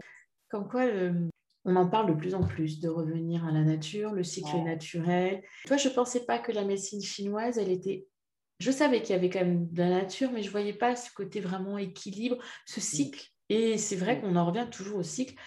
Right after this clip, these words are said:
Speaker 1: En ce moment, je le vois partout, de toute façon, que ce soit le cycle menstruel pour une femme,
Speaker 2: Ouais.
Speaker 1: il est là aussi, hein. C'est le
Speaker 2: Mhm.
Speaker 1: même principe d'énergie.
Speaker 2: Complètement, c'est yin-yang, c'est un principe yin-yang, hein. Moi, j'avais fait, euh,
Speaker 1: Mm.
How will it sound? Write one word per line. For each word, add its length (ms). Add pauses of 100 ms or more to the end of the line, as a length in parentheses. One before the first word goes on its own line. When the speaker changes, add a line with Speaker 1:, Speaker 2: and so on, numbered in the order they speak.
(280)
Speaker 1:
En 100
ce 80
moment, 220
je 80
le 160
vois 160
partout, 320
de 40
toute 60
façon, 220
que 80
ce 80
soit 180
le 80
cycle 480
menstruel 460
pour 120
une 120
femme, 180
Speaker 2:
Ouais. 260 (240)
Speaker 1:
il 120
est 40
là 160
aussi, 360
hein. 160
C'est 160
le 100
Speaker 2:
Mhm. 140
Speaker 1:
même 240
principe 520
d'énergie. 640
Speaker 2:
Complètement, 500
c'est 280
yin-yang, 600
c'est 200
un 120
principe 500
yin-yang, 460
hein. 100
Moi, 120
j'avais 300
fait, 240
euh, 220 (600)
Speaker 1:
Mm. 100